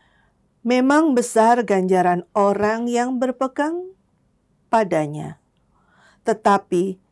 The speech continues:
siapa yang sadar akan kesesatannya? Bebaskanlah aku dari apa yang tidak kusadari.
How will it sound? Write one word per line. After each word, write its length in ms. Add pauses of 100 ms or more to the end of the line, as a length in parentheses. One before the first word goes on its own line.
(220)
siapa 560
yang 240
sadar 640
akan 560
kesesatannya? 1120 (1040)
Bebaskanlah 880
aku 640
dari 400
apa 480
yang 320
tidak 400 (160)
kusadari. 880